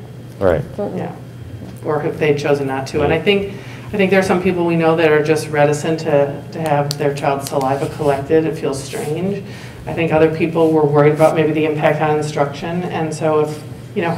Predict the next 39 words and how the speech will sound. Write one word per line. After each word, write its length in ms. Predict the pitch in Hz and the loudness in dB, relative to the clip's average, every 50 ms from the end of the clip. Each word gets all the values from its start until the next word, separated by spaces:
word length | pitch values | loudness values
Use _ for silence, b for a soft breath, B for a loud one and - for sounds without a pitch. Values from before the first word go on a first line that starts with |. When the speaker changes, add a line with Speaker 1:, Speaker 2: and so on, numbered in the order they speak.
| - | -2
Speaker 3:
as 160 | 180 180 175 | -2 -2 0
it 60 | 175 170 | 0 0
becomes 280 | 180 185 190 180 170 | 0 0 0 0 0
a 80 | 165 160 | 0 -2
smooth 320 | - - 196 190 185 180 | -2 0 2 2 4 6
operation, 880 | 180 170 170 170 170 165 165 160 165 165 - 185 185 190 208 214 214 202 | 6 6 6 6 4 4 4 4 4 2 -2 -2 -2 0 2 2 2 2
um, 420 | 196 180 170 170 165 156 156 156 - - B B B B B B B | 0 0 0 0 0 -2 -4 -6 -6 -8 B B B B B B B
you 60 | - 180 | -6 -2
know, 80 | 165 | 2
maybe 160 | 165 160 160 | 4 6 6
there 160 | 156 165 156 156 | 6 4 2 2
are 40 | |
people 220 | - 165 160 165 160 | 2 0 0 2 2
that'd 140 | 156 147 - | 2 2 2
be 80 | 151 | 0
willing 320 | 147 147 151 143 143 143 143 143 | -2 0 0 0 0 0 -2 -2
to, 260 | 151 143 143 139 139 | 0 0 0 0 -2
to 160 | 135 - - - - | -6 -10 -10 -10 -8
come 140 | 151 147 143 | -6 -2 0
back 200 | 143 139 139 139 | 0 0 0 -2
in 240 | 147 143 139 139 160 | -4 -4 -4 -2 -2
or 220 | 156 139 139 139 | -2 -2 -2 -4
to 120 | 143 - 147 | -6 -8 -6
join 320 | 147 147 147 143 139 139 | -4 0 0 2 2 2
into 220 | 139 139 135 139 | 0 -2 -2 -4
the 140 | 135 123 - | -4 -6 -6
process. 580 | - - 123 131 - - - - - 214 208 - | -6 -6 -6 -6 -6 -6 -8 -8 -8 -8 -8 -8
Speaker 2:
Mm-hmm. 160 | - - - | -10 -10 -8
Speaker 1:
Mm-hmm. 800 | 92 92 - - - - - - - - - - - - - - | -8 -8 -10 -10 -14 -16 -14 -14 -14 -12 -14 -14 -14 -14 -12 -12
Speaker 3:
So 120 | - - | -10 -6
we'll 120 | 175 165 156 | -6 -6 -6
keep 240 | 147 - 170 - 123 | -6 -8 -8 -6 -4
those 180 | 151 151 143 | -4 -2 -2
options 420 | 143 135 135 135 - - 160 147 143 | -2 -2 -2 -4 -6 -8 -8 -6 -4
out 260 | 143 139 143 147 - | -2 0 0 0 0
there 260 | 156 143 139 139 143 | -2 -2 0 -2 -4
and 280 | 143 147 - 160 160 151 | -6 -8 -10 -8 -6 -4
available 560 | 147 147 151 147 143 139 139 143 139 - 151 | -2 0 0 0 0 0 0 -2 -4 -4 -4
and 240 | 151 143 147 - | -4 -4 -6 -6